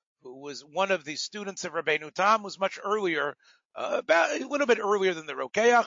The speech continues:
but definitely earlier than the Rosh. Those are the three. They're all incredibly Ashkenazim. All three are basically Ashkenazi Shitot, and all quoted by the Beit Yosef here in Shulchan Aruch.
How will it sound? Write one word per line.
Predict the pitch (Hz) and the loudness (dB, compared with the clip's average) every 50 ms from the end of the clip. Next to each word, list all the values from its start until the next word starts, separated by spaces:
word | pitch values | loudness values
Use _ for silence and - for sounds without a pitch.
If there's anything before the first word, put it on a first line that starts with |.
| - _ | 0 _
but | 185 180 147 | -8 -2 2
definitely | 190 202 196 - - 190 185 180 160 | 2 2 2 0 -2 -2 -2 0 0
earlier | 165 175 196 196 185 165 156 151 | -2 -2 -2 0 -2 -2 -2 -4
than | 143 139 139 139 | -6 -8 -12 -12
the | 139 139 | -12 -10
Rosh. | 143 135 123 - - - _ _ _ _ _ _ _ _ _ _ _ - | -10 -10 -10 -10 -12 -18 _ _ _ _ _ _ _ _ _ _ _ -6
Those | 240 247 226 226 | -6 -6 -6 -6
are | 247 | -6
the | 214 202 - | -6 -8 -8
three. | _ 196 202 208 208 | _ -4 -2 -2 0
They're | 165 185 185 185 | 2 2 2 4
all | 190 202 226 233 240 226 208 - - | 6 8 8 8 8 6 4 0 -6
incredibly | - 180 - - - 208 214 214 185 170 175 170 | -12 -14 -8 0 2 2 4 2 0 -2 -4 -2
Ashkenazim. | - 156 156 151 - - 180 151 - 165 165 165 170 - - - - _ _ _ _ - - _ - - - - | 0 0 0 0 0 -2 -4 -4 0 0 0 0 0 -2 -6 -16 -20 _ _ _ _ -20 -20 _ -20 -20 -8 0
All | - 170 208 240 240 - _ - | 4 6 6 6 6 2 _ -6
three | 196 214 220 208 190 | -2 0 2 4 4
are | 175 | 2
basically | 151 180 185 170 - 185 165 | 2 0 -2 -2 -4 -2 0
Ashkenazi | 151 151 - - 165 151 156 165 180 170 165 151 | 0 0 0 -2 -4 0 2 2 2 0 -2 -8
Shitot, | - - 196 196 190 - 202 196 202 196 - - _ _ _ _ _ - | -12 -10 -10 -10 -8 -4 -4 -4 -4 -4 -8 -16 _ _ _ _ _ -14
and | 135 135 | -10 0
all | - 160 196 233 226 - _ | 4 6 6 6 6 2 _
quoted | - 185 208 208 196 202 | -4 -2 -2 0 0 0
by | 165 180 175 175 | 2 4 4 4
the | 165 175 | 2 0
Beit | 151 151 165 160 - | 0 0 -2 -2 -2
Yosef | 143 139 131 - - 175 160 151 147 - - _ _ _ _ _ _ _ _ _ | -6 -12 -12 -8 -4 -2 0 0 -2 -4 -8 _ _ _ _ _ _ _ _ _
here | - 135 160 165 165 156 | -12 -8 -8 -6 -6 -8
in | 143 139 | -10 -12
Shulchan | - - 139 131 - - 120 | -14 -14 -14 -14 -16 -14 -12
Aruch. | 110 95 80 - - - - | -10 -10 -10 -12 -14 -20 -20